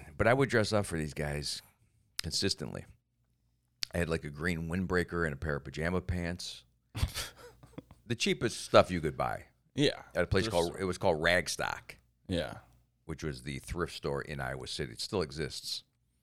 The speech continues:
Speaker 1: And, you know, to this day, I mean, I got, I can go pull out a, I told you I have a, a guy that worked on the cruise ships, an engineer, his jumpsuit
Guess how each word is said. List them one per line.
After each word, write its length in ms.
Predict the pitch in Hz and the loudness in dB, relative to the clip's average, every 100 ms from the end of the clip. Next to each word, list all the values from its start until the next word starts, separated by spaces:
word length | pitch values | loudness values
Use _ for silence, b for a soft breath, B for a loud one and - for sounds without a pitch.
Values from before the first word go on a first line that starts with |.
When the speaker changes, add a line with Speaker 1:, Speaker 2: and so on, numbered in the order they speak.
| _ _ _ _ - - - | _ _ _ _ -16 -16 -10
Speaker 1:
And, 460 | 64 65 64 65 - - | -6 -6 -6 -10 -12 -8
you 80 | |
know, 160 | 262 240 - _ _ _ _ _ _ _ _ - | -6 -6 -12 _ _ _ _ _ _ _ _ -2
to 100 | 147 | 2
this 220 | 175 139 | 2 4
day, 240 | 196 170 | 6 8
I 80 | 107 | 8
mean, 120 | 127 | 8
I 60 | 147 | 8
got, 240 | 160 160 | 10 8
I 80 | 120 | 8
can 260 | 151 151 120 - | 4 0 -2 2
go 140 | 147 | 4
pull 240 | 139 151 147 | 6 8 10
out 180 | 147 143 | 10 10
a, 240 | 135 127 - _ _ | 8 6 0 _ _
I 120 | - 110 | 2 6
told 320 | 170 208 127 | 8 8 12
you 60 | 110 | 12
I 60 | |
have 380 | 120 127 107 - - | 12 10 10 0 -2
a, 100 | 95 90 - - | 0 0 -4 -2
a 120 | 90 | 2
guy 260 | 95 117 | 6 6
that 240 | 127 120 80 | 8 4 2
worked 300 | 95 113 117 | 0 0 4
on 100 | 120 | 4
the 80 | 104 | 2
cruise 300 | - 180 196 | 2 0 2
ships, 240 | 98 - | 0 0
an 100 | 90 | 0
engineer, 520 | 113 117 113 127 156 | 2 2 2 4 4
his 180 | 107 101 | 4 2
jumpsuit 640 | 82 139 - - 95 - | 6 8 8 2 0 0